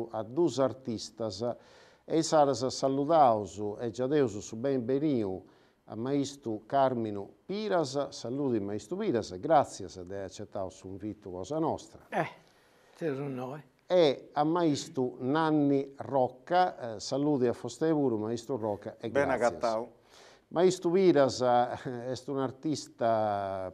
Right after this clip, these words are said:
Speaker 1: poliedrico, poiché si dinaraus che issu manigia da sa pedra, scetti,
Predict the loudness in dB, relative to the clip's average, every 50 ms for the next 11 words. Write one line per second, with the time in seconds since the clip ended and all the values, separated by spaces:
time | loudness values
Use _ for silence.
0 | -10 -6 -4 -2 -2 0 2 4 4 6 4 4 2 -2 -6 -8 -8 -8 -10 -10
1 | -8 -6 -6 -6 -6 -8 -12 -14 _ -8 -8 -6 -2 -2 -2 -2 -2 -2 -2 0
2 | 0 2 4 4 6 6 6 6 4 2 2 2 4 4 2 2 0 -2 -4 -2
3 | 0 0 0 2 2 2 2 2 0 -2 0 0 2 2 2 0 0 0 0 0
4 | 2 2 2 2 2 2 2 2 2 0 0 -2 -2 0 0 0 0 -2 -6 -8
5 | -4 -4 -2 -2 -4